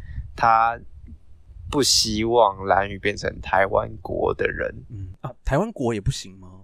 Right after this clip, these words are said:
Speaker 1: 我觉得他给我的感觉就是
Speaker 2: 难道你要变中华民国人吗？
Speaker 1: 不想要，不想要统一国，他不想要跟
Speaker 2: 难怪你要变中华人民共和国人吗？
Speaker 1: 他不想，他不想要兰屿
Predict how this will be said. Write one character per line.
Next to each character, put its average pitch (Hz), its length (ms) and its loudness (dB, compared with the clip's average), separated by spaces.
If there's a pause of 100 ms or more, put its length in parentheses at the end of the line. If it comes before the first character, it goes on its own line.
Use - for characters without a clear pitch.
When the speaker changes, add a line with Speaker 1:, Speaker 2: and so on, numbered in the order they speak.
(240)
Speaker 1:
我 120 100 0
觉 139 120 2
得 151 40 2
他 151 280 2
给 117 140 4
我 117 100 2
的 110 80 2
感 - 140 4
觉 - 20 6
就 196 40 2
是 - 0 -
Speaker 2:
难 240 100 4
道 - 20 2
你 196 60 4
要 180 60 4
变 190 140 6
中 190 140 4
华 156 100 6
民 117 140 0
国 104 100 4
人 104 80 6
吗？ 107 60 10
Speaker 1:
不 101 80 8
想 - 0 -
要， 104 300 6
不 135 60 0
想 113 140 6
要 104 80 4
统 104 240 -4
一 101 60 -6
国， - 280 -8
他 151 120 2
不 175 120 -4
想 131 140 6
要 101 60 8
跟 104 100 6
Speaker 2:
难 110 60 4
怪 190 60 4
你 151 60 2
要 143 60 6
变 151 140 0
中 160 120 2
华 139 120 2
人 113 120 2
民 120 120 -4
共 147 100 2
和 117 140 8
国 98 180 2
人 95 180 4
吗？ 98 200 -2
Speaker 1:
他 117 60 0
不 113 100 -2
想， 110 220 0
他 120 100 0
不 113 60 0
想 101 100 0
要 101 80 0
兰 98 160 2
屿 104 180 -8